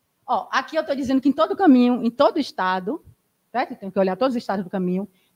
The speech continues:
Todo caminho no futuro não há. Quando eu verifico uma propriedade de todo o caminho,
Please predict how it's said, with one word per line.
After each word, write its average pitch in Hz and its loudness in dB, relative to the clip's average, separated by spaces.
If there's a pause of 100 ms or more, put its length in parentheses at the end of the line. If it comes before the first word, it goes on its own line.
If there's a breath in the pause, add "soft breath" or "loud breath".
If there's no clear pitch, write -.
(140)
Todo 453 8
caminho 262 4
no 269 4
futuro 240 -2
não 254 -4
há. - -10 (200)
Quando 523 4
eu 240 10
verifico 233 0
uma 233 2
propriedade 180 -2
de 185 -6
todo 240 2
o 170 -10
caminho, 170 -10